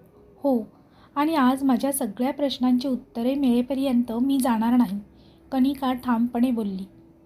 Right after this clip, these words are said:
"कसली उत्तरे?" त्यांच्या चेहऱ्यावर मिश्किल हास्य होते. "आमचा शाप संपला की नाही?" तिने विचारले. "तुला काय वाटते?" "कोडी सोडवायला नाही आले मी.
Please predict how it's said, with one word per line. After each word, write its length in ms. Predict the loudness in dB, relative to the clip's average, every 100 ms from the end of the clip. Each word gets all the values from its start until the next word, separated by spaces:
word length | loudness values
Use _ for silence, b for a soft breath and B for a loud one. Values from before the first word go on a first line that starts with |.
| -8
"कसली 320 | -6 -4 -2 -2
उत्तरे?" 440 | -2 -8 -8 -8 -10 -20 _ -2
त्यांच्या 360 | 2 2 0 -2
चेहऱ्यावर 580 | 0 2 0 0 0
मिश्किल 540 | 4 4 2 -2 -6 -6
हास्य 380 | -6 -6 -6 -6
होते. 320 | -6 -16 -18 -20 -20 -20 -20 B B B B
"आमचा 460 | 2 2 2 0 0
शाप 360 | -2 -2 -2 -2
संपला 460 | 0 2 2 0 0
की 180 | 0
नाही?" 320 | -2 0 -2 -6 -10 -10 0
तिने 180 | 2
विचारले. 500 | 2 0 -6 -8 -8 -12 -18 _ _ _ _ _ -2
"तुला 200 | 0 0
काय 220 | 0 2
वाटते?" 480 | 0 -2 -10 -10 -10 -18 _ -20 -20 b b b 0
"कोडी 260 | 2 2
सोडवायला 500 | 2 0 2 2 2
नाही 320 | 2 2 2 -2
आले 240 | -2 -2
मी. 140 | -4